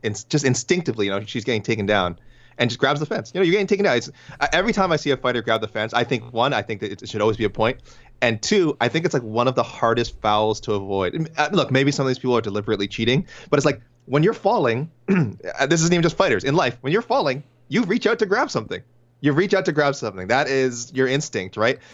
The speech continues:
And I, I imagine even in, in, in a fight, that's probably even more of an instinct 'cause, you know, when you get taken down, you're not just falling,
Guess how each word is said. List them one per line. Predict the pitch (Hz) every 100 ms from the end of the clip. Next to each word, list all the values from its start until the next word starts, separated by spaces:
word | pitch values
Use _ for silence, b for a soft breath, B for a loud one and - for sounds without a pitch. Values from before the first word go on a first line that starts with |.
| B
And | 127
I, | 131
I | 127 131
imagine | 143 135
even | 123 120
in, | 107 -
in, | 117
in | 113 101
a |
fight, | - 165 117
that's | 104
probably | 113 101 98
even | 104 92
more | 98 151 117
of |
an | 95
instinct | 90 - 87 -
'cause, | 101 -
you | 101
know, | 98
when | 92
you |
get | 90
taken | - 95
down, | 104 95
you're | 98
not | 85
just | -
falling, | - 120 92